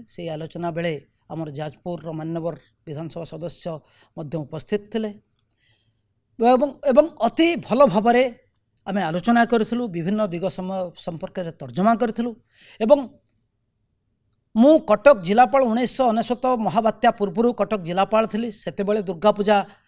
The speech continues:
ମଧ୍ୟ ଆମେ ସାମୂହିକ ଦୁର୍ଗା, ସାର୍ବଜନୀନ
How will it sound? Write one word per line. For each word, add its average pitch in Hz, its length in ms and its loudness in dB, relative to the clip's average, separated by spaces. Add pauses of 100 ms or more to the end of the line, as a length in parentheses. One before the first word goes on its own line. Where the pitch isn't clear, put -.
(140)
ମଧ୍ୟ 180 240 -2
ଆମେ 208 240 4 (460)
ସାମୂହିକ 190 500 -2
ଦୁର୍ଗା, 190 320 -2
ସାର୍ବଜନୀନ 190 580 -4